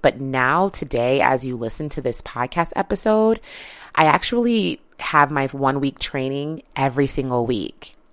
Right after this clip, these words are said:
And I found a way to be able to offer it this way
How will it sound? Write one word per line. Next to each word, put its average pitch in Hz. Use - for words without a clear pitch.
And 135
I 127
found 156
a 180
way 139
to 147
be 131
able 131
to 127
offer 135
it 123
this 135
way 120